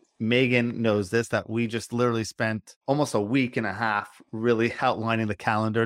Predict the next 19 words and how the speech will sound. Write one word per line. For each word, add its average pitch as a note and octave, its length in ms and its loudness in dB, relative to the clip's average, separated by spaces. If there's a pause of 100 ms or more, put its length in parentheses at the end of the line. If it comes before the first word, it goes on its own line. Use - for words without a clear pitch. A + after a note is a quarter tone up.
(120)
to G#2+ 100 -12
build A2 260 -4
that A#2+ 180 2
routine C#3 540 -6
and A2 140 0
getting G#2+ 180 2
to C3 160 4
it. C#3 80 2
But A2 140 2
my B2 80 4
morning C3+ 300 2
routine B2 340 -2
right A2+ 180 4
now G#2+ 220 2 (100)
is G#2+ 140 -6
pretty A2+ 180 -2
much G#2 220 -4 (240)
wake B2+ 300 2
up, A#2 300 6